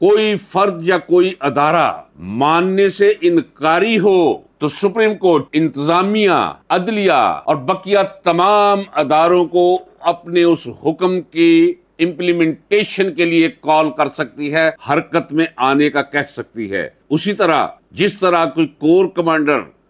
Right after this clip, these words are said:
अपनी कोर के फौजी अफसरों और जवानों को कोई हुक्म दे और उन पर फर्ज बनता है कि वो उस पर अमल करें, लड़ जाएं,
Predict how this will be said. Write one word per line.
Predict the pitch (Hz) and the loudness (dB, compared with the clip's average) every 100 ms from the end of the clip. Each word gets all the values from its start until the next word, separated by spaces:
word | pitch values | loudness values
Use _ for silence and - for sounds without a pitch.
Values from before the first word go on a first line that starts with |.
| _ | _
अपनी | 139 - 165 | -6 -2 -2
कोर | 170 - 160 185 190 160 | -4 -2 0 2 2 0
के | 180 180 175 - - | 2 2 2 -2 -6
फौजी | 151 165 151 175 170 - | -2 -2 0 -2 -2 -4
अफसरों | 156 - 175 175 175 | -6 -2 0 2 0
और | 165 160 143 120 | 0 -2 -2 -2
जवानों | 131 147 165 170 | 0 2 2 2
को | 151 170 | 0 -2
कोई | 151 160 - | 0 0 0
हुक्म | - 170 196 185 | -2 -2 -2 0
दे | 160 107 73 _ - | 0 0 -4 _ -4
और | 131 | 0
उन | 196 196 | 0 0
पर | 185 160 | -2 -2
फर्ज | - - 190 240 196 - - - - | -6 -6 -2 0 -2 -8 -16 -20 -8
बनता | 165 170 170 175 | -2 0 0 0
है | 175 | 0
कि | 160 165 | 0 0
वो | 165 165 | 2 0
उस | 147 - | -4 -6
पर | 156 147 - - | -4 -4 -4 -2
अमल | 165 156 | 2 0
करें, | - 127 120 110 92 82 110 | 0 0 2 0 -4 -8 -2
लड़ | 170 160 | -2 -2
जाएं, | 147 151 135 | -2 0 0